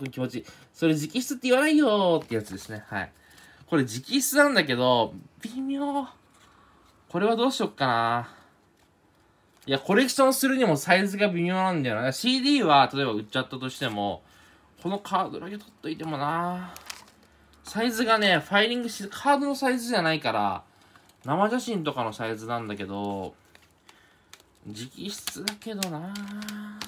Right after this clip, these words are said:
多分ね、これ袋に入れといた方がいいと思うんだよ。ちょっと後で入れようか、ちゃんとね。偉い。ちゃんと動画内でやった方が楽なんだけど、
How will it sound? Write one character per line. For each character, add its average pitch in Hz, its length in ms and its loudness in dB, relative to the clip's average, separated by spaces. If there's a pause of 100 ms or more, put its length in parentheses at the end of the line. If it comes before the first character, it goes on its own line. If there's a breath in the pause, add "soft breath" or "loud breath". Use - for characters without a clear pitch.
(1900 soft breath)
多 208 80 -4
分 156 80 -2
ね、 113 80 -4
こ 147 140 -4
れ 143 80 0
袋 226 300 -2
に 135 100 2
入 113 60 -2
れ 120 40 -6
と 151 80 0
い 143 60 0
た 117 80 -2
方 95 60 -4
が 104 60 -2
い 107 40 -6
い - 20 -14
と 95 60 -8
思 85 120 -8
う 71 40 -10
ん 67 40 -12
だ 65 60 -14
よ。 - 80 -16
ち - 100 -10
ょ - 40 -6
っ - 20 -4
と 180 60 0
後 226 120 0
で 123 100 -4
入 101 100 -6
れ 104 60 0
よ 104 80 0
う - 20 -4
か、 - 120 -6
ち - 100 -10
ゃ 90 40 -4
ん 87 60 -6
と - 160 -10
ね。 92 120 -10 (840)
偉 117 200 2
い。 104 80 -10 (180)
ち - 40 -12
ゃ 120 40 -4
ん 113 40 -8
と 107 80 -8
動 139 220 2
画 185 80 0
内 151 160 0
で 107 60 -4
や 98 60 -6
っ - 40 -14
た 123 100 -10
方 117 60 -8
が 107 80 -6
楽 104 180 -10
な 120 100 -6
ん 104 60 -10
だ 95 60 -12
け 90 80 -12
ど、 90 240 -12